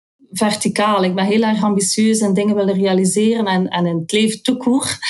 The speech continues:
Eh, maar niet noodzakelijk om, om absoluut die positie te hebben of die, dat, die status of dat. Dat doet mij minder.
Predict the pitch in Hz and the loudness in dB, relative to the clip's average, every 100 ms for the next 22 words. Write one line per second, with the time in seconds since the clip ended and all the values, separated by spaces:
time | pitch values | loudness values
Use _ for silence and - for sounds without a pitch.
0 | - - - - 208 208 202 - 202 214 | -4 -4 -6 -4 0 0 0 0 2 2
1 | 247 226 214 220 233 233 226 202 196 208 | 2 0 0 -2 0 -2 -2 -4 -2 0
2 | 208 208 208 180 - - 214 214 214 - | 0 0 -2 -4 -2 -4 -4 -4 -4 -6
3 | - - 214 185 - - 214 104 110 - | -12 -4 -2 -2 -6 -6 -4 -4 -6 -6
4 | 165 - - - _ - 202 - - 160 | -6 -6 -12 -20 _ -4 -2 -2 -2 -2
5 | 165 - - - - - - _ - 98 | -2 -4 -6 -8 -10 -12 -16 _ -4 -4
6 | 95 - _ _ - 196 190 180 240 311 | -6 -14 _ _ -4 0 2 4 4 2